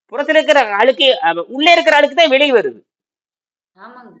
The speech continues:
Speaker 1: அப்ப வெளியே கழுவுற மாதிரி உள்ளே கழுவிட்டா
Speaker 2: அழுக்கு வராதுங்க,
Speaker 1: ஆ,
Speaker 2: தூய்மை ஆயிரும்.
Speaker 1: இ-, இத வந்து நீங்க தான் புரிஞ்சுக்கணும். நீங்க தான்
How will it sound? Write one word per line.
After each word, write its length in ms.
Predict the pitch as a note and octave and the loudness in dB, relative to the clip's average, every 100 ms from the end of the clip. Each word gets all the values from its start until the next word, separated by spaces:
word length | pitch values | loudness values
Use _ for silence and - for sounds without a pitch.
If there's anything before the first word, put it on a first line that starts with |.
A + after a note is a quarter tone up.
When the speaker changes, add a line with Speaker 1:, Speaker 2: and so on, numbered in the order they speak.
| _ _ _ _ _ - | _ _ _ _ _ -10
Speaker 1:
அப்ப 280 | G3+ A3+ A3 | -4 0 2
வெளியே 320 | G3+ E4 G#4+ | 2 0 0
கழுவுற 320 | F4+ D#4+ D#4 | 2 2 4
மாதிரி 220 | D#4 D#4 | 2 2
உள்ளே 200 | D4 E4+ | 2 0
கழுவிட்டா 460 | D#4 D#4 D#4+ F4+ F4 - _ _ _ _ _ _ _ _ _ _ _ _ _ | 0 -2 -4 -4 -4 -4 _ _ _ _ _ _ _ _ _ _ _ _ _
Speaker 2:
அழுக்கு 300 | D4+ D4 C#4+ | -16 -16 -12
வராதுங்க, 440 | C4 A#3+ A#3 G3+ G3 | -10 -8 -10 -12 -16
Speaker 1:
ஆ, 40 | |
Speaker 2:
தூய்மை 200 | - B3+ | -8 -2
ஆயிரும். 480 | C#4+ E4 E4+ D#4+ B3 F#4+ A3 A#3+ | 0 0 -2 -4 -6 -8 -20 -8
Speaker 1:
இ-, 200 | B3+ B3+ C4 | -6 -4 -4
இத 180 | D#4 E4+ F4 | 0 2 4
வந்து 280 | D#4 E4 F4+ | 2 0 -2
நீங்க 320 | C#4 D4+ E4 E4 | -2 0 0 0
தான் 200 | E4+ C4 | 0 -2
புரிஞ்சுக்கணும். 500 | D4 C4+ D4+ G4+ - | -8 -4 -4 -4 -8
நீங்க 280 | G#3+ C#4 | -6 -2
தான் 180 | D4 E4 | 0 0